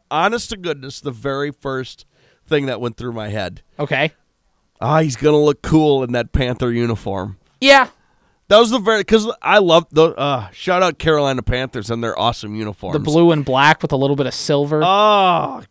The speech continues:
Speaker 1: gosh, they're nice looking. Some of the best looking uniforms in the game.
Speaker 2: Yeah. Uh, so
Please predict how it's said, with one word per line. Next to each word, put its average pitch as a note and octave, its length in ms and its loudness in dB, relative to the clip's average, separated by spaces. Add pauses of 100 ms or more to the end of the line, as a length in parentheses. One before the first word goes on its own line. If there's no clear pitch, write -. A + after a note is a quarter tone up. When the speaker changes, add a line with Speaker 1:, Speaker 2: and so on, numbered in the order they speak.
(120)
Speaker 1:
gosh, G#3 400 2
they're D3 180 4
nice D3+ 720 2
looking. D3+ 400 0
Some A3 260 0
of A3 40 0
the F#3+ 80 -4
best E3+ 240 -2
looking D3+ 260 -4
uniforms A#2 500 -4
in G#2+ 100 -6
the G#2+ 60 -4
game. F#2 360 -6 (240)
Speaker 2:
Yeah. D3 300 0 (180)
Uh, E3+ 320 2
so G3+ 320 2